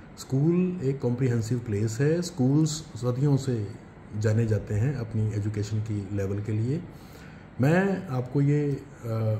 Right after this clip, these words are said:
बात कहना चाहता हूँ कि अगर बच्चे ने स्कूल में अच्छे तरीके से पढ़ाई करी है,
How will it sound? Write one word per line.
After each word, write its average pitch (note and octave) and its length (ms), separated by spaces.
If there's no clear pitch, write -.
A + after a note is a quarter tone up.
बात A#2 200
कहना A2 200
चाहता G#2+ 320
हूँ A#2+ 140
कि C3+ 120
अगर C3 160
बच्चे B2 260
ने D3 80
स्कूल C3+ 300
में C#3 320
अच्छे B2 200
तरीके C#3+ 320
से C3 100
पढ़ाई A2+ 280
करी G#2+ 220
है, G2+ 280